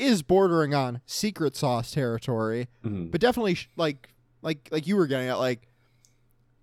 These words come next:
Speaker 1: more with, with more of a punch.
Speaker 2: Yes, yes. Um, and I always, I always forget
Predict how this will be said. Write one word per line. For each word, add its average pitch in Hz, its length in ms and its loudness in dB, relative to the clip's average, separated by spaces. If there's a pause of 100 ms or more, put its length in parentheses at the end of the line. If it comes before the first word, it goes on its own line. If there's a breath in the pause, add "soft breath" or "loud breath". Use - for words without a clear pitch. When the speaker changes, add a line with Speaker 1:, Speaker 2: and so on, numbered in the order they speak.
(260)
Speaker 1:
more 156 540 2 (100)
with, 151 240 2
with 160 220 2
more 208 160 8
of 143 40 -2
a 135 80 0
punch. - 560 -6 (520)
Speaker 2:
Yes, - 420 -4 (140)
yes. - 460 -10 (1000)
Um, 107 460 -4 (340)
and 131 80 -4
I 156 80 0
always, 180 300 4
I 135 140 4
always 147 440 2
forget 95 540 -4